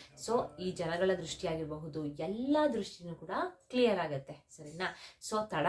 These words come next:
ಮಾಡದೆ ನಿಮ್ಗೆ ಅದ್ಯಾವ್ದು ಚಿಕ್ಕ ತಂತ್ರ ಅಂತ ನಾನ್ ನಿಮ್ಗೆ ಹೇಳ್ತೀನಿ and ತೋರಿಸ್ತೀನಿ ಯಾವ ರೀತಿ ಮಾಡೋದು ಅಂತ. ಆ, so ಅದಕ್ಕಿಂತ ಮುಂಚೆ ನಿಮ್ಗೆ ಗೊತ್ತಲ್ಲ, ನನ್ ಚಾನಲ್ಗೆ ಸಬ್ಸ್ಕ್ರೈಬ್ ಮಾಡ್ಕೊಳ್ದಿರೋರು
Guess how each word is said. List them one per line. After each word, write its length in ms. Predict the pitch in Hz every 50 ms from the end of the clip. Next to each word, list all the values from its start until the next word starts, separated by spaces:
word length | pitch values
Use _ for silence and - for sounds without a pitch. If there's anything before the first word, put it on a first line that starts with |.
| 220
ಮಾಡದೆ 320 | 247 254 226 196 185 190 185
ನಿಮ್ಗೆ 400 | 180 180 175 175 170 175 180 180 185 180 - - - -
ಅದ್ಯಾವ್ದು 640 | - 151 147 143 156 165 160 170 190 233 269 277 254
ಚಿಕ್ಕ 260 | 247 - 202 - -
ತಂತ್ರ 340 | 196 - 196 175 170 175 175
ಅಂತ 180 | 175 170 170 180
ನಾನ್ 360 | 170 170 160 160 196 262 294
ನಿಮ್ಗೆ 680 | 277 214 185 165 165 185 220 294 381 381 - - _ _ _ _
ಹೇಳ್ತೀನಿ 640 | 196 190 208 240 233 - 202 180 190 226 277 285 - - _ 160 175
and 160 | 175 175 175
ತೋರಿಸ್ತೀನಿ 720 | 175 - - 214 214 269 339 381 370 - 285 240 196 180
ಯಾವ 200 | 170 160 156 175
ರೀತಿ 220 | 214 214 214 190 185
ಮಾಡೋದು 460 | 170 147 147 165 190 196 170 165 147
ಅಂತ. 260 | 143 143 143 143 - 170 220 381 370 - - - - - - _
ಆ, 160 | 214 214 214 202
so 140 | - -
ಅದಕ್ಕಿಂತ 420 | 285 - - 202 185 180 190 170 175 170
ಮುಂಚೆ 420 | 170 196 247 294 294 - 285 262 262 294 285 - - -
ನಿಮ್ಗೆ 240 | 151 160 165 170
ಗೊತ್ತಲ್ಲ, 260 | 165 147 - - 160 175 190 - - - -
ನನ್ 140 | 147 160 160
ಚಾನಲ್ಗೆ 520 | - 170 160 170 170 175 175 180 180 185
ಸಬ್ಸ್ಕ್ರೈಬ್ 460 | - - 170 - - - 277 330 370
ಮಾಡ್ಕೊಳ್ದಿರೋರು 880 | 320 262 240 233 - 226 220 220 220 214 214 214 214 226 262 370 466